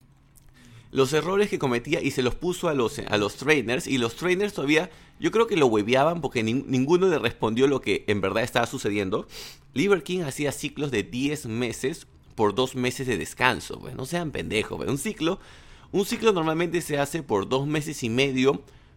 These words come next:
por tres o cuatro meses de descanso entre ciclo y ciclo.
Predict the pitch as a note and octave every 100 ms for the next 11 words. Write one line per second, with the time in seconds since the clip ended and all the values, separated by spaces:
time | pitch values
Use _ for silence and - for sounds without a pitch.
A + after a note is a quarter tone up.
0 | - - B2 A#2 A2 G2+ F#2+ F#2 F2+ -
1 | _ _ - E3+ E3+ E3 - - A#2 D3
2 | C#3+ C3 B2+ C#3+ B2 G2 F#2 - B2+ F2+
3 | - F2 G2 F#2+ F2 - C3 G#2+ G#2+ D3+
4 | -